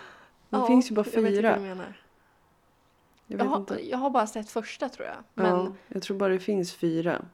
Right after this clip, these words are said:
Speaker 1: när jag kollar på bokhandlar. Alltså, jag tror inte de har illustrerat dem senare.
Speaker 2: Nej.
Speaker 1: Men det är så fina bilder och det är så här, alltså, det är ju verkligen gjort för mindre barn. Alltså, det är ju större
Speaker 2: Ja.
Speaker 1: text,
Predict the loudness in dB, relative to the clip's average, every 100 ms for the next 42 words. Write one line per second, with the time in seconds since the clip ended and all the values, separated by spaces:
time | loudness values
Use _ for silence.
0 | _ -2 -2 -2 -4 -4 -4 -4 -4 -2
1 | -4 -2 -6 -8 -8 -4 -4 -2 -2 0
2 | -2 0 -2 -2 -4 -6 -4 -4 -4 -6
3 | -12 -16 -8 -6 -4 -6 -10 _ -4 0
4 | 0 0 -4 -12 -18 -6 -2 -2 -4 -6
5 | -2 0 -2 -4 -2 -2 -2 -4 -2 -2
6 | -2 -2 -4 -2 -2 -4 -4 -8 -10 -4
7 | -2 0 0 -2 -4 -4 -4 -4 -6 -6
8 | -4 0 2 2 0 2 0 0 -4 -6
9 | -4 -2 -2 0 0 0 0 -2 -4 -10
10 | -18